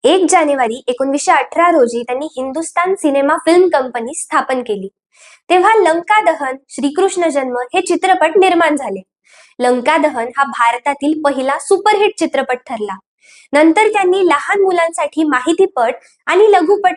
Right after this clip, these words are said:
तयार केले. सुमारे शंभर चित्रपटांची निर्मिती दादासाहेबांनी केली. सन एकोणवीसशे सत्तर पासून, म्हणजेच दादासाहेबांच्या जन्मशताब्दी वर्षापासून, केंद्र शासनाने दादासाहेब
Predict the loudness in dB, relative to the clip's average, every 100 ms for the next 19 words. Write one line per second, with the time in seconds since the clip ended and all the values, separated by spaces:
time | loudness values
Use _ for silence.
0 | -2 -2 -2 -6 -10 -12 _ _ _ _
1 | -8 -4 0 2 2 0 0 0 2 2
2 | 0 2 0 2 2 0 -2 -6 -4 -4
3 | -2 0 0 0 -4 -2 0 0 -2 -2
4 | -2 -2 -4 -6 -8 -10 -20 _ _ _
5 | _ -8 0 2 4 2 2 0 0 -6
6 | -2 -2 -2 0 0 2 -2 -2 -4 -4
7 | -2 0 0 -2 -8 _ _ -4 -2 0
8 | 0 0 0 -2 -2 -4 -6 -4 -4 -2
9 | -2 -2 0 0 0 0 0 -2 -4 -2
10 | -4 -4 -6 -6 0 2 4 2 2 0
11 | -2 -4 -6 -6 -8 _ _ -4 -2 2
12 | 0 0 -2